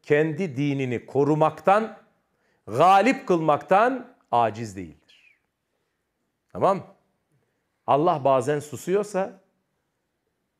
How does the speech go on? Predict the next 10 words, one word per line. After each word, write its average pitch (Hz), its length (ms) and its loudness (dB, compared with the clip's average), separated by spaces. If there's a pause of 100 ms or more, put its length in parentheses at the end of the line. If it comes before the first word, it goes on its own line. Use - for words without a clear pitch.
(720)
Allah 151 420 2
bazen 147 640 0 (140)
şeytana 151 640 -2
fırsat 165 520 -4
veriyorsa, 151 640 -2 (380)
Efendi 151 360 -2
Hazretlerimizin 123 720 -2
çok 208 380 -6
güzel 131 400 -4
bir 104 280 -8